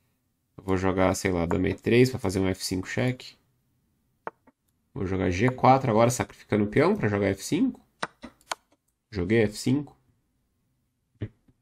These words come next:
Lá, e agora eu vou dar cheque e pegar o bispo que tá no ar. Cuidar pra não afogar esse rei, né? Mas tá longe disso ainda.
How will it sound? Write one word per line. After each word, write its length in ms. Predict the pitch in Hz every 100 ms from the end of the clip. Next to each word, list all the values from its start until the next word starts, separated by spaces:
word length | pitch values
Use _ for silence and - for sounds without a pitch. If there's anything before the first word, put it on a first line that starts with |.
| _ _ - _ _ _ _ _ _ _ _ _ _
Lá, 480 | 90 98 131 135 -
e 140 | 98 98
agora 280 | 98 98 101
eu 80 |
vou 100 | 101
dar 180 | 101 98
cheque 440 | - - 113 131 -
e 40 |
pegar 240 | 117 107
o 80 | 101
bispo 260 | 95 95 -
que 80 | -
tá 140 | 87
no 120 | 90
ar. 160 | 87 95 _ _ _ _ _ _ - - - _ _ _ _ _ _ _ _ _ - -
Cuidar 220 | - 92 92
pra 120 | 110
não 80 | 127
afogar 240 | 151 143
esse 200 | 147 160
rei, 220 | 120 95
né? 180 | 92 113
Mas 120 | 107 -
tá 100 | 104
longe 320 | 90 90 85
disso 240 | 90 -
ainda. 280 | - -